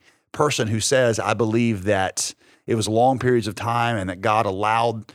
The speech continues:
certain," y-, you know, I've heard people say, "Well, he allowed process of evolution to take place, and I, I, I believe the science of that, but then God intervened on these day-like periods where he came in and he did a special creation."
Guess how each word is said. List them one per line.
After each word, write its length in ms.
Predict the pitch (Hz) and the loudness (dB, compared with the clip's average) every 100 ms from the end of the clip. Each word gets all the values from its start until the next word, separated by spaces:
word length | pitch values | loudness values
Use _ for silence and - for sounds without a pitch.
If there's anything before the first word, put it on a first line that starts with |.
| _ - | _ -10
certain," 300 | - 117 98 | -4 -4 -4
y-, 140 | 120 127 | -8 -4
you 160 | 127 | 0
know, 60 | 123 | 2
I've 140 | 117 | 2
heard 160 | 131 127 | 0 0
people 180 | 123 107 | 0 -2
say, 180 | - 113 | 0 0
"Well, 280 | 107 98 - | 2 0 -2
he 120 | 107 | -2
allowed 400 | 113 113 107 - | 2 2 0 -4
process 480 | - 113 113 120 117 | -6 -4 -2 -4 -4
of 160 | 104 | -2
evolution 720 | 107 101 107 113 117 - 107 98 | -2 -2 -2 -2 -2 -4 -6 -4
to 260 | 98 90 - _ _ - | -4 -4 -8 _ _ -4
take 220 | 113 98 | -2 -2
place, 460 | - 123 123 110 | 0 2 2 0
and 100 | 107 | -2
I, 140 | 95 95 | -2 -2
I, 300 | 104 101 95 | -2 -2 -2
I 20 | |
believe 200 | 107 110 | -2 -2
the 60 | 87 | -2
science 320 | 127 123 117 | 0 0 -2
of 80 | 120 | 0
that, 160 | 117 | 0
but 80 | 98 | 0
then 140 | 117 | -2
God 180 | 117 110 | 2 0
intervened 640 | 117 113 87 120 123 131 | 0 -4 -2 0 2 0
on 220 | - 98 98 | -2 -4 -4
these 200 | 95 - | -6 -8
day-like 880 | 95 87 104 123 123 113 123 - | -8 -2 0 2 0 2 0 -2
periods 640 | - 113 127 139 147 123 - - | -6 -2 0 0 -2 -6 -10 -6
where 100 | 113 | -4
he 60 | 113 | -2
came 200 | 120 113 | -2 -2
in 80 | |
and 80 | 101 | -2
he 60 | 110 | -2
did 160 | 110 | -2
a 60 | 90 | -2
special 360 | - 117 - 92 | -2 -2 -2 -8
creation." 540 | 101 95 90 - - | -8 -6 -6 -8 -14